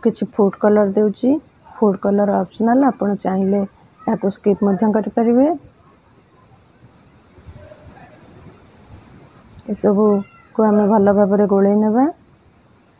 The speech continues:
ଏଠି ମୁଁ ଅଳ୍ପ କସୁରୀ ମେଥି ନେଇଛି, ଯାହାଦ୍ୱାରା କି ଏହାର taste ଭଲ ଆସିବ।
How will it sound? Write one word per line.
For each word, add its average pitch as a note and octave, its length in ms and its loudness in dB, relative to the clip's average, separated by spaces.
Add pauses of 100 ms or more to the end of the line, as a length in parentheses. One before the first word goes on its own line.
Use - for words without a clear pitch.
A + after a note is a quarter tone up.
(880)
ଏଠି F#3+ 260 -2
ମୁଁ G#3 140 2
ଅଳ୍ପ G#3 300 2 (380)
କସୁରୀ G3 380 -2
ମେଥି G#3+ 300 2
ନେଇଛି, A3+ 320 2 (420)
ଯାହାଦ୍ୱାରା G#3 400 2
କି G3+ 120 0
ଏହାର G3 180 2
taste F#3 340 0
ଭଲ G3+ 320 2
ଆସିବ। A#3+ 400 0